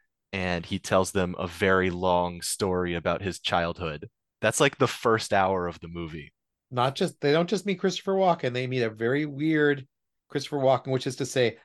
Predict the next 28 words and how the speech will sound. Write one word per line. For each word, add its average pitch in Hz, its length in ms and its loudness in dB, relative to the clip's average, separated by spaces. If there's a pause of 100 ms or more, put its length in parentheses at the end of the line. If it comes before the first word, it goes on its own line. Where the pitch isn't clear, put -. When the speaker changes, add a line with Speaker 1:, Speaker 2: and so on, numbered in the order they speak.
Speaker 2:
a 113 60 -4
very 175 240 4
normal 147 360 4
Christopher 110 460 -2
Walken. 123 540 4 (120)
Speaker 1:
<laughs> - 460 -2
Christopher 170 400 2
Walken 151 440 4
with 147 180 0
an 143 60 0
Italian 127 600 0
accent. 95 640 -6 (720)
Speaker 2:
Sort 214 440 -2
of 175 140 4
with 143 160 0
an 143 80 0
Italian 131 440 2
accent, 127 500 0
too, 190 300 6
right? 185 240 4 (360)
Speaker 1:
<laughs> - 340 -20
Speaker 2:
Only 202 300 4
sort 185 320 4
of, 202 100 2
and 151 140 0
his 135 180 0
wife, 143 440 4
who's, 160 340 -10